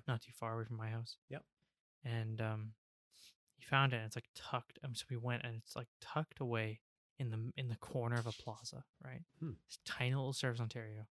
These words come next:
Speaker 1: new one. And we went in, empty.
Speaker 2: Nice.
Speaker 1: There was no one in there.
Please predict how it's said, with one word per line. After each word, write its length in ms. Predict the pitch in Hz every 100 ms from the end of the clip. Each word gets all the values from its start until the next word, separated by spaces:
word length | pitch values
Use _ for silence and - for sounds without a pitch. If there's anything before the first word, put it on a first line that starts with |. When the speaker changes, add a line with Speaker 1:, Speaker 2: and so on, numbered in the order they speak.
| -
Speaker 1:
new 240 | 139 117 110
one. 180 | 110 110 - - - _ -
And 100 | 117
we 60 |
went 180 | 120 139
in, 200 | 127 139 - _ _ - _ - _ _
empty. 580 | 135 120 113 - - - _ _ _ _ _
Speaker 2:
Nice. 600 | 101 92 92 92 - - _ _ _
Speaker 1:
There 80 | 135
was 100 | 117
no 300 | 117 117 120
one 240 | 123 120 113
in 180 | 110
there. 160 | 107